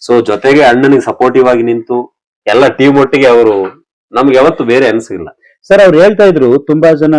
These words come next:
Speaker 2: ಆ, ವಿದ್ವಾಂಸರುಗಳನ್ನ, ತುಂಬಾ ಜನ ಇದ್ರ ಬಗ್ಗೆ ತಿಳಿದಿರುವಂತವ್ರನ್ನ
Speaker 1: ಹಾ.
Speaker 2: ರಿಸರ್ಚ್ ಮಾಡಿ, ಆ, ಮಾಡದ್-, ಮಾಡಿದ್ವಿ ಅಂತ ಹೇಳಿದ್ರು.
Speaker 1: ಹ್ಮ್.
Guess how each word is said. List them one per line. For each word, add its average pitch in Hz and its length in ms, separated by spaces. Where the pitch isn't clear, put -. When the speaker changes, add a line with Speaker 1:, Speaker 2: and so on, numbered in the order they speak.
Speaker 2:
ಆ, 127 160
ವಿದ್ವಾಂಸರುಗಳನ್ನ, 131 840
ತುಂಬಾ 143 360
ಜನ 147 220
ಇದ್ರ 139 240
ಬಗ್ಗೆ 135 240
ತಿಳಿದಿರುವಂತವ್ರನ್ನ 131 840
Speaker 1:
ಹಾ. 123 260
Speaker 2:
ರಿಸರ್ಚ್ 143 400
ಮಾಡಿ, 127 400
ಆ, 131 260
ಮಾಡದ್-, 139 460
ಮಾಡಿದ್ವಿ 139 340
ಅಂತ 127 160
ಹೇಳಿದ್ರು. 113 360
Speaker 1:
ಹ್ಮ್. 90 300